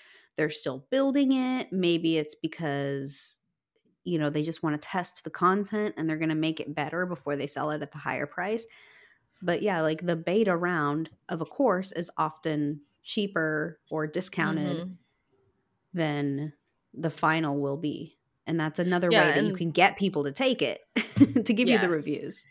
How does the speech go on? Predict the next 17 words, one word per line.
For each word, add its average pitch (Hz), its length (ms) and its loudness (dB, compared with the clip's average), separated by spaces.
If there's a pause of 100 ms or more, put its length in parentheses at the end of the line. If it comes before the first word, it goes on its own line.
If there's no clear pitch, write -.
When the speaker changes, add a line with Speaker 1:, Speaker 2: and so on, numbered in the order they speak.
(520)
Speaker 2:
Yes, 175 480 0
get - 220 0
people 185 300 -4
to, 151 280 -2
to - 160 -6
give 165 180 -4
you 165 80 -4
the 160 100 -4
reviews. 156 280 -4
And 208 180 -2
I 208 120 0
know 320 280 0
course 190 340 -2
creators 175 480 0
that - 220 0
have 156 440 2
just 185 280 -8